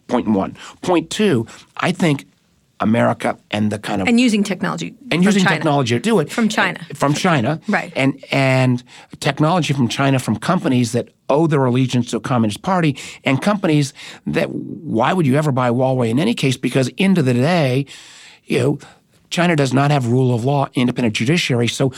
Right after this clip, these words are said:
Speaker 1: your recourse
Speaker 2: Mm-hmm.
Speaker 1: is Zippo. So what, what happened is that I think America, the West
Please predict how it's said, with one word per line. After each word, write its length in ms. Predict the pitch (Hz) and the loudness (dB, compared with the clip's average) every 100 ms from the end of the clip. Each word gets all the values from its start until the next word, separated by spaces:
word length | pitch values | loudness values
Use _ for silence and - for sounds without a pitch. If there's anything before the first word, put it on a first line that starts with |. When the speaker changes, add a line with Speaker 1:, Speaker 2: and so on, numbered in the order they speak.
| - - | -10 -2
Speaker 1:
your 240 | 143 185 | 2 2
recourse 800 | 123 123 220 220 110 123 156 - - | 4 2 2 0 -2 -2 -6 -8 -6
Speaker 2:
Mm-hmm. 320 | 185 190 - - | -6 -6 -10 -8
Speaker 1:
is 180 | - 175 | -4 0
Zippo. 420 | 220 - 110 - - - - | 0 -2 -4 -8 -18 -20 -16
So 360 | - 147 147 135 - - | -4 -2 -2 -6 -16 -8
what, 400 | 127 147 202 - _ | -2 0 0 -4 _
what 320 | - - 123 131 | -14 -4 -2 0
happened 560 | 175 240 - - - - - - - - - | -2 -2 -4 -4 -8 -12 -20 -20 -20 -20 -10
is 600 | 104 - - 139 127 120 | -4 -4 0 0 2 0
that 220 | 123 117 - | -2 -4 -8
I 100 | - | -4
think 220 | 147 135 120 | -2 -2 -2
America, 760 | - 117 120 117 113 113 113 110 | 0 2 2 2 0 0 0 -4
the 120 | - | -4
West 500 | 104 131 120 113 - | -2 0 0 0 -6